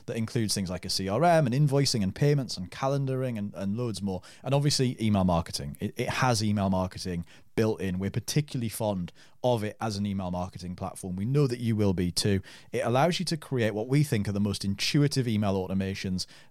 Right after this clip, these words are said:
People are gonna see this email, then they're gonna get this email, then they'll be given this choice and then make this decision. It's really, really slick. You can book appointments and send great emails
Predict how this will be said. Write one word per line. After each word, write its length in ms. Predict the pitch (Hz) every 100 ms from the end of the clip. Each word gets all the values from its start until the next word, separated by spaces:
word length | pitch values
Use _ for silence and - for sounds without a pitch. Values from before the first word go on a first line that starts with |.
| -
People 200 | 147 135
are 40 |
gonna 180 | 113 101
see 180 | - 101
this 220 | 185 160
email, 300 | 160 151 143
then 120 | 95
they're 100 | 92
gonna 180 | 92 90
get 200 | 92 -
this 200 | 143 -
email, 240 | 143 127
then 100 | 95
they'll 100 | 92
be 100 | 92
given 260 | 95 90 120
this 160 | 156 -
choice 260 | 147 143
and 100 | 101
then 100 | 92
make 120 | 87
this 160 | 90 110
decision. 380 | 147 147 127 110
It's 180 | 78 87
really, 400 | 127 151 127 110
really 220 | 101 92
slick. 320 | - 90 - - - - -
You 100 | 123
can 120 | 117
book 200 | 147 156
appointments 480 | 151 127 120 107 -
and 80 | 98
send 240 | 135 117
great 180 | 110 107
emails 340 | 101 92 98